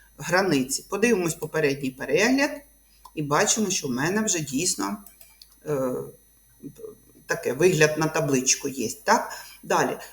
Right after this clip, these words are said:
Не завжди в таблиці в мене, е, стовпці і рядки абсолютно однакові. Нагадаю, як змінити розміри стовпців і рядків. Стаємо на міжряддя,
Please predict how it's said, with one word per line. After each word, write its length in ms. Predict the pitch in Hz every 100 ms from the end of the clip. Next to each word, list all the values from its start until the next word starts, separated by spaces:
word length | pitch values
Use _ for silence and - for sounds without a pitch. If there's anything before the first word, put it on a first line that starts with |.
| -
Не 120 | 196
завжди 320 | 202 311 311
в 80 | 311
таблиці 520 | 247 214 226 220 208
в 60 | 190
мене, 260 | 185 175
е, 460 | 160 - 143 151 143
стовпці 500 | - 190 190 - 190
і 180 | 175 151
рядки 320 | 156 - 156
абсолютно 680 | 135 - - 170 180 175 160
однакові. 600 | 151 147 139 127 131 127
Нагадаю, 680 | 156 226 285 240 202 170 156
як 240 | 175 196
змінити 580 | 156 185 202 226 226 226
розміри 680 | 208 226 226 220 156 139 143
стовпців 540 | - 147 - - 196
і 20 |
рядків. 460 | 175 160 - 139 127
Стаємо 500 | - 190 220 226 202
на 140 | 180
міжряддя, 840 | 175 202 190 165 147 123 - 180